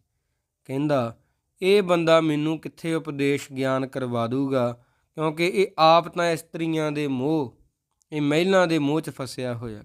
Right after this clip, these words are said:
ਕਿੱਥੋਂ ਕਰਾ ਦੂਗਾ ਮੈਨੂੰ ਗਿਆਨ ਇਹ?" ਨਿਰਾਸ਼ ਹੋ ਕੇ ਵਾਪਸ ਆ ਗਿਆ ਕਿ ਪਿਤਾ ਜੀ ਨੇ ਗਲਤ ਕੀਤਾ, ਮਾੜਾ ਕੀਤਾ, ਦੇਖੋ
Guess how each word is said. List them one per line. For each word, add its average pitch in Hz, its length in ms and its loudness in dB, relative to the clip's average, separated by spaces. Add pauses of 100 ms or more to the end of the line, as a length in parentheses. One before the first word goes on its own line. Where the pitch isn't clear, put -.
ਕਿੱਥੋਂ 185 340 -8
ਕਰਾ 160 240 4
ਦੂਗਾ 147 280 0
ਮੈਨੂੰ 135 300 -2
ਗਿਆਨ 120 320 -6
ਇਹ?" 117 220 -12 (600)
ਨਿਰਾਸ਼ 143 480 4
ਹੋ 156 80 -2
ਕੇ 147 160 -6
ਵਾਪਸ 123 440 -4
ਆ 117 140 -4
ਗਿਆ 120 360 -4 (380)
ਕਿ 165 100 0
ਪਿਤਾ 165 440 2
ਜੀ 160 180 0
ਨੇ 156 180 4
ਗਲਤ 156 340 0
ਕੀਤਾ, 127 680 -4 (380)
ਮਾੜਾ 139 340 2
ਕੀਤਾ, 120 640 -4 (360)
ਦੇਖੋ 147 560 -4